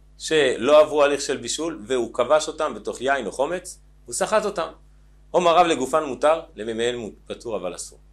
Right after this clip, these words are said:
אם הוא רצה את זה בשביל למתק אותו, וכדומה, לאכול את הכבשים, אז הוא סוחט מה-, מהמשקה שצף עליו, אז מותר לכתחילה,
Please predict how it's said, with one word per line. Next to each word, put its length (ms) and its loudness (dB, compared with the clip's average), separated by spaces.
אם 80 -8
הוא 140 2
רצה 220 4
את 60 -2
זה 80 -6
בשביל 220 -8
למתק 360 -6
אותו, 380 -4
וכדומה, 520 -2
לאכול 340 -2
את 40 -8
הכבשים, 680 -6
אז 100 -12
הוא 60 -10
סוחט 340 -4
מה-, 440 -4
מהמשקה 460 -4
שצף 460 -2
עליו, 280 2
אז 100 -10
מותר 240 2
לכתחילה, 520 -2